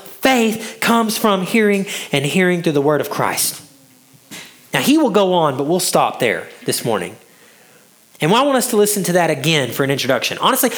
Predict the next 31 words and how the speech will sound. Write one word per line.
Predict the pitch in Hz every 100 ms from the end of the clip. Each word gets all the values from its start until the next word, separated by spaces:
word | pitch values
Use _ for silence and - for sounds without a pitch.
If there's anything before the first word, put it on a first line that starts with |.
| -
I | 196
kinda | 285
wanna | 262 233
listen | 233 214
to | 214
it | 202 - -
again | 151 151 190 196
and | 175
again | 165 180
and | 180
again. | 143 123 107
Faith | 87 - - 196 214 214 214 -
comes | 208 196
from | - 175 156
hearing. | 175 165 110 87 - - - -
Faith | - - 190 208 202 - -
comes | - 196 196 175
from | - 156
hearing. | 139 175 127 90 95 - _ _ - - -
Faith | - 185 202 202
comes | 208 185
from | -
hearing. | 165 170 117 87 - _ _ _ _ _ _ - _ _ _ - _ _ _
My | 165 190
introduction | 214 220 208 208
is | 170 160
intentionally | 160 - 202 196 196 180 170
long | 160 156
this | 147 139
morning. | 143 117 92 98
<laughs> | -